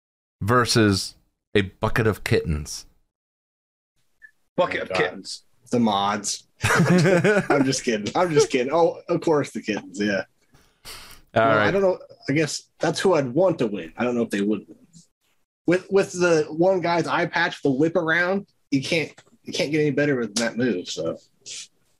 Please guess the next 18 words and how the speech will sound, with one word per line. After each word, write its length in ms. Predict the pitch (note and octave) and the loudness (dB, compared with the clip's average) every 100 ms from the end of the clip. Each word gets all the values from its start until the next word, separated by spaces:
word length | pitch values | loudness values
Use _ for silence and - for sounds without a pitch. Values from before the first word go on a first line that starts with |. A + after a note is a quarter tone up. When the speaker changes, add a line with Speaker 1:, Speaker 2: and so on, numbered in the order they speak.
| _ - - - _ _ - | _ -20 -20 -20 _ _ -8
Speaker 1:
anyways. 380 | F#2+ E2 F2 - - - D#3 | -4 -4 -4 -8 -10 -4 -4
<laughs> 80 | - B3 - _ _ - - _ _ _ _ _ _ _ _ _ _ _ - | -2 -4 -4 _ _ -20 -20 _ _ _ _ _ _ _ _ _ _ _ -8
Speaker 2:
So, 260 | - D3+ - | 0 2 4
okay, 380 | C3 D3 C#3+ B2+ - | 2 2 0 -2 -2
fine. 400 | G3 E3 F2 C#2 _ _ _ _ _ _ _ _ A#2+ | 0 2 0 -4 _ _ _ _ _ _ _ _ 2
The 60 | |
mods 760 | B2 B2+ E3 A#2 G2+ G2+ F#2+ - - | 4 6 6 4 2 0 -4 -6 -2
versus 480 | A2+ C3+ C3+ A#2+ | 2 4 4 2
your 140 | A2+ G2+ | 4 2
high 180 | A2+ G#2+ | 2 0
school 300 | - A2 F#2+ | 2 4 4
bully. 420 | F#2 F2+ D#2 C#2+ _ _ _ _ _ _ _ _ _ _ _ _ _ _ _ _ _ _ - | 4 4 2 -4 _ _ _ _ _ _ _ _ _ _ _ _ _ _ _ _ _ _ -4
Speaker 1:
I 100 | C3+ | -2
was 300 | C3 C3 A#2+ | 2 0 0
the 80 | G#2+ | -4
bully, 340 | G2 F2+ E2 - _ | -2 -2 -4 -10 _
so 420 | - - G2 E3 | -8 -2 -2 0
Speaker 2:
<laughs> 40 | E3 | 0